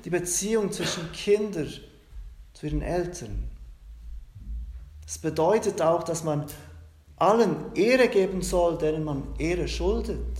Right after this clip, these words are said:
Dass man sich dort unterordnen muss und soll, wo es richtig ist,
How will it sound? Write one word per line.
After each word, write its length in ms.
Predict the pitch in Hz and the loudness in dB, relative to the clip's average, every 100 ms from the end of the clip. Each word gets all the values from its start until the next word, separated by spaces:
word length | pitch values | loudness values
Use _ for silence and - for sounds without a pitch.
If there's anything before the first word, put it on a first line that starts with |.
| - - - - - - - - - - - - - - - - - | -6 -8 -12 -8 -4 -2 -2 -4 -4 -4 -4 -2 -4 -6 -6 -2 0
Dass 100 | - | 0
man 120 | 196 | 0
sich 200 | 190 190 | 0 -2
dort 340 | - 202 226 226 | 4 4 4 2
unterordnen 840 | 185 170 156 165 226 240 233 196 | 0 -2 0 4 6 4 0 2
muss 400 | 190 208 202 - | 4 4 2 0
und 160 | 180 165 | -6 -6
soll, 600 | - 196 208 190 131 117 - - - - - - - - - - - - | -2 2 4 4 2 -4 -10 -12 -16 -14 -12 -10 -8 -8 -8 -8 -8 -6
wo 100 | 160 | -2
es 200 | 156 156 | 0 2
richtig 380 | 165 190 - 190 | 0 0 -4 -4
ist, 480 | 196 127 - - | -4 -4 -8 -12